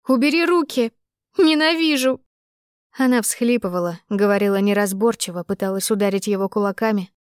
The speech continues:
а он просто прижал ее к себе, обнял, накрыв ладонью затылок, путая пальцы в мягкие волосы.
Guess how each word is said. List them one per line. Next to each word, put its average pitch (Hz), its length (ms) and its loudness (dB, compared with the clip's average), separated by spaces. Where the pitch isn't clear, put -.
а 226 140 0
он 214 160 2
просто 214 280 0
прижал 220 420 0
ее 180 160 -4
к - 60 -12
себе, 175 320 -8
обнял, 233 460 2
накрыв 190 440 -2
ладонью 196 480 0
затылок, 202 800 -4
путая 190 340 -4
пальцы 196 400 -6
в 175 80 -8
мягкие 196 440 -4
волосы. 180 500 -8